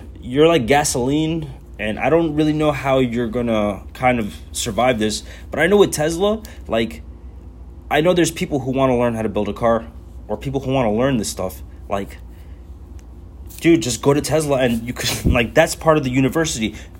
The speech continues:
Anybody could be anything. We could get rid of the paperwork. We could get rid of, but we have to get rid of the money also.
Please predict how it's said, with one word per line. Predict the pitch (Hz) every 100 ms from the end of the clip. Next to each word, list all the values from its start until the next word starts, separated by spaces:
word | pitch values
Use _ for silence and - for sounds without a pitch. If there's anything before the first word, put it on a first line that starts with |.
| -
Anybody | 202 247 208 190 196
could | 196 - 131
be | 175 -
anything. | 196 214 - - - - - - - - - - - - - - - - -
We | 127
could | 131
get | 190
rid | 226
of | 247
the |
paperwork. | 202 175 151 175 - - - - - - - - -
We | 110
could | 113 113
get | 139 135
rid | 143 156
of, | 151 -
but | 139
we | 135
have | 165 175
to | 139
get | 143
rid | 135
of |
the | 110
money | 131 170
also. | 113 127 139 92 76